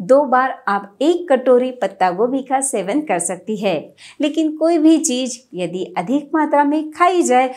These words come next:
तो वह फायदे की जगह नुकसानदेह भी हो सकती है। इसीलिए सही तरीके से यदि पत्ता गोभी का सेवन ना करें तो गैस की समस्या या लिस्टेरिया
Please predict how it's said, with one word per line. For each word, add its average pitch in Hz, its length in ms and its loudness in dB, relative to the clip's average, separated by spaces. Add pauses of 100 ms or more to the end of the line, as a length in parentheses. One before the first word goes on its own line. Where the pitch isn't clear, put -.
(160)
तो 311 80 2
वह 311 200 4
फायदे 277 440 0
की 240 220 -6
जगह 226 380 -2
नुकसानदेह 196 840 -2
भी 226 180 -2
हो 339 160 0
सकती 254 360 -2
है। 196 300 -2 (120)
इसीलिए 302 640 2
सही 302 500 0 (140)
तरीके 247 440 2
से 226 520 2
यदि 180 340 -4
पत्ता 226 300 4
गोभी 269 320 -2
का 269 200 -2
सेवन 285 540 0
ना 226 280 2
करें 220 300 4 (220)
तो 330 120 4
गैस 247 500 2
की 302 100 -4
समस्या 269 760 2 (140)
या 196 260 0 (200)
लिस्टेरिया 247 920 0